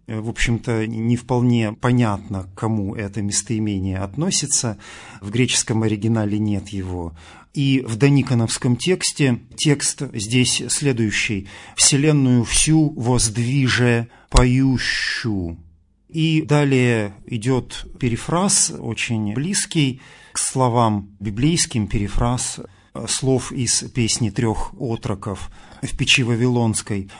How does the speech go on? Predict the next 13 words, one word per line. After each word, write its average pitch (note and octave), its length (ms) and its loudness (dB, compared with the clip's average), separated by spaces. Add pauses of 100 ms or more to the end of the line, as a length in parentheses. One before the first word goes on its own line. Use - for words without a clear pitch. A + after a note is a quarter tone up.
"Господа B2+ 540 0
пойте B2+ 380 0
дела B2+ 420 2
и B2+ 140 -2
превозносите A#2 840 0
Его G#2+ 380 0
во G#2 140 0
вся A#2 440 0
веки". G2 720 -4 (180)
Дела B2 640 2 (240)
творения, G#2 760 0
то F#2 120 -6
есть - 340 -8